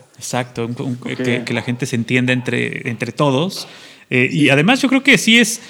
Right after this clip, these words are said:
Speaker 1: eh, yo lo veo desde, desde aquí, veo que, eh, la gran columna vertebral es este sistema judicial severo que tiene Singapur, ¿no?
Speaker 3: Sí, es severo, yo pienso que es justo, es
Speaker 1: Exacto,
Speaker 3: severo.
Speaker 1: es justo, pero es severo.
Speaker 3: Singapur,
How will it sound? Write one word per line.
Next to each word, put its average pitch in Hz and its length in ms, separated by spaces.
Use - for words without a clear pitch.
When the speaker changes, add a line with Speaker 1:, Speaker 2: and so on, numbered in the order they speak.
Speaker 1:
eh, 131 380
yo 165 140
lo 190 100
veo 180 140
desde, 127 380
desde 120 300
aquí, 160 300
veo 160 260
que, 123 920
eh, - 20
la 123 160
gran 139 240
columna 165 340
vertebral 131 720
es 160 340
este 151 340
sistema 143 600
judicial 127 800
severo 139 580
que 120 140
tiene 123 640
Singapur, 131 520
¿no? 160 200
Speaker 3:
Sí, 202 320
es 202 140
severo, 175 460
yo 185 140
pienso 180 280
que 180 120
es 160 100
justo, 277 500
es 165 180
Speaker 1:
Exacto, 151 240
Speaker 3:
severo. 170 140
Speaker 1:
es 160 100
justo, 165 400
pero 117 140
es - 40
severo. - 280
Speaker 3:
Singapur, 202 580